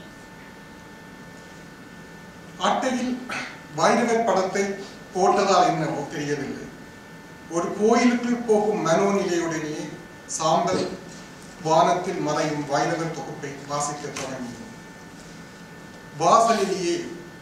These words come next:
ஒரு பலி ஒன்று நிகழ்கிறார். கதை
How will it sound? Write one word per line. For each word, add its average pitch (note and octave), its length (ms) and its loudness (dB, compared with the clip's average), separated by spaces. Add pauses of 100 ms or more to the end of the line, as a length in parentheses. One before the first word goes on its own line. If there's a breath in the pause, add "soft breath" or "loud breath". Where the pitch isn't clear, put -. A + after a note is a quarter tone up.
(220)
ஒரு D3 140 -2 (120)
பலி D#3+ 220 2 (140)
ஒன்று C#3+ 240 -2
நிகழ்கிறார். - 500 -8 (1600)
கதை E3 280 2